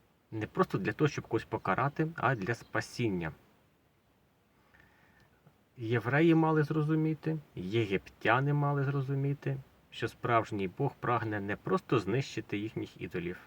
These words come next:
а щоб їхні серця пізнали його і навернулись до нього. І заклик для нас, які живуть сьогодні, для реальних людей сучасного світу,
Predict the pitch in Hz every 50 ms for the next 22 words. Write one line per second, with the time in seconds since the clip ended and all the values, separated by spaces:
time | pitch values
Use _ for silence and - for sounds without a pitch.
0 | - _ _ - - - - - 98 98 113 113 - 90 - - - 110 - -
1 | - - 139 139 151 160 147 143 - _ _ _ _ _ _ _ _ _ _ _
2 | _ - 120 101 - - 101 98 98 95 92 95 90 90 82 92 127 139 127 107
3 | 107 98 90 98 92 90 92 95 98 104 107 101 - - - _ _ - - 90
4 | 90 90 90 90 90 85 90 87 - - _ _ _ _ _ _ _ _ _ -
5 | - - - - - - - - - - - - - - - 175 202 208 185 135
6 | 127 143 165 - - 139 127 104 92 98 101 95 104 120 143 147 - - - -
7 | - - - 85 90 - - 127 113 107 - 101 90 98 113 123 117 - - -
8 | 90 87 95 104 120 127 120 - 113 104 98 90 - - _ _ _ _ - 90
9 | 87 92 95 92 90 87 87 98 117 123 127 117 113 - - 90 82 - 110 123
10 | 120 - - - - 117 117 - - 87 87 87 - - 78 82 95 113 110 -
11 | 107 98